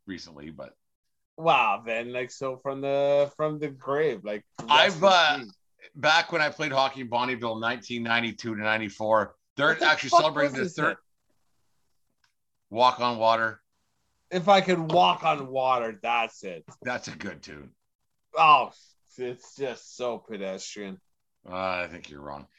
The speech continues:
Speaker 1: I had that s-, C D stolen from me when I played for the Bonneville Pontiacs three times.
Speaker 2: Good
Speaker 1: And,
Speaker 2: for him.
Speaker 1: and, and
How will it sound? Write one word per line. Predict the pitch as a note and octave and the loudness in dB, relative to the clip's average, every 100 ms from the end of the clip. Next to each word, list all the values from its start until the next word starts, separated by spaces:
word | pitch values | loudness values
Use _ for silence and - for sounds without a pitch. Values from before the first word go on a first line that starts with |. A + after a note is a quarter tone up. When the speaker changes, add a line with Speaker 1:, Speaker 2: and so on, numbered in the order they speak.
| _ _ | _ _
Speaker 1:
I | B2+ D#3+ | 4 4
had | E3+ F#3 F#3 | 4 2 4
that | F3 | 2
s-, | E3 - | 0 -6
C | B2+ - D#3+ D3 | -10 -10 -8 -4
D | D3+ | -6
stolen | - B2 C3+ B2+ | -6 -4 -4 -4
from | A#2+ | -6
me | A2+ | -6
when | A2 | -4
I | G#2+ | -4
played | A#2 A#2 | -6 -8
for | - G#2+ | -10 -12
the | |
Bonneville | F#2+ A#2 A#2+ G#2+ | -4 -2 -2 -6
Pontiacs | G#2 A2 A2+ F#2 - - | -4 -2 -4 -6 -12 -16
three | G2+ B2+ | -8 -8
times. | A#2+ A#2 A2 F2+ C2+ - _ _ _ - C3+ C3+ | -4 -2 -2 -4 -12 -20 _ _ _ -18 -12 -2
Speaker 2:
Good | E3 | 0
Speaker 1:
And, | D3 | 2
Speaker 2:
for | D#3+ | 2
him. | - F3+ - - | 4 2 2 0
Speaker 1:
and, | |
and | E3+ | 0